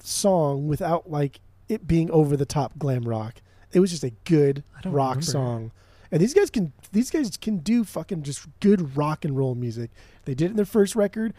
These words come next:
Speaker 1: They did it in their
Speaker 2: Yeah.
Speaker 1: last record. They can do good rock and roll music.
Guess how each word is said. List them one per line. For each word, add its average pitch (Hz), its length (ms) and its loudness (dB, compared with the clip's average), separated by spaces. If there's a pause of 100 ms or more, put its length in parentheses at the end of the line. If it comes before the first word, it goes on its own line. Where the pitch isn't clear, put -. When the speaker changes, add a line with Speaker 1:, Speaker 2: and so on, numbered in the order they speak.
(160)
Speaker 1:
They 127 180 -10
did 160 160 0
it - 40 0
in 185 40 -4
their 190 100 0
Speaker 2:
Yeah. 185 60 0
Speaker 1:
last 139 260 0
record. 117 400 -8 (240)
They 165 100 0
can 180 180 0
do 165 420 0
good 139 320 0
rock 123 260 -2
and 127 120 -6
roll 127 180 -2
music. 117 440 -8